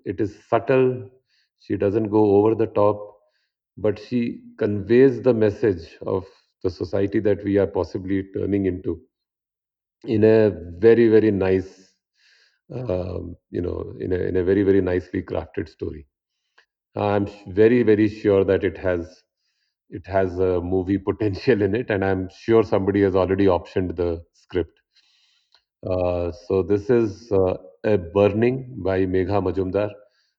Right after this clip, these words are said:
Uh, if, you know, it is something that I would recommend very, very strongly। The other non-fiction book that I,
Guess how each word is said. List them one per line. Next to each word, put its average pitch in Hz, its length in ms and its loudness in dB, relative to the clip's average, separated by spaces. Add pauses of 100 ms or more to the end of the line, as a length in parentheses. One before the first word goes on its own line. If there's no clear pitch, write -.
(120)
Uh, 87 440 -6 (200)
if, - 160 -10 (600)
you 92 100 -10
know, 90 160 0
it 85 120 -6
is 87 160 -6
something 92 360 -4
that 87 160 -2 (240)
I 90 120 -2
would 85 200 -4 (260)
recommend 87 540 -4
very, 90 200 0
very 82 220 -2
strongly। 82 520 -10 (1120)
The 107 220 2
other 127 680 4
non-fiction 120 720 -2
book - 360 -2 (180)
that 101 340 -2
I, 95 400 0